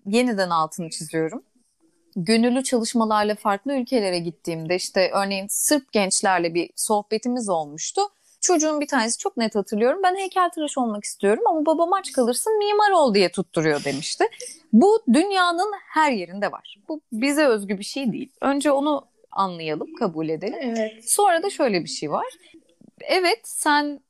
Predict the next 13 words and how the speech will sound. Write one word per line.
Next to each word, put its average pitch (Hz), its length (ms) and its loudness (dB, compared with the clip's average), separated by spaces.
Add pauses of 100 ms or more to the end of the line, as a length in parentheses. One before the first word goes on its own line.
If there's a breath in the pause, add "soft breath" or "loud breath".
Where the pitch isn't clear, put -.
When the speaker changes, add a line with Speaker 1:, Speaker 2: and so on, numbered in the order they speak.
(140)
Speaker 1:
birçoklarına 220 800 2
göre 170 240 -2
çok - 220 -6
çok 233 200 -4
iyi 220 180 0
bir 208 140 0
noktadan 156 600 -2
başlıyorsun. 175 580 -2
Nedir? 330 340 2
Maslow'un 269 720 0
ihtiyaçlar 262 800 0
hiyerarşisinde 180 800 -6 (120)
sen 330 180 0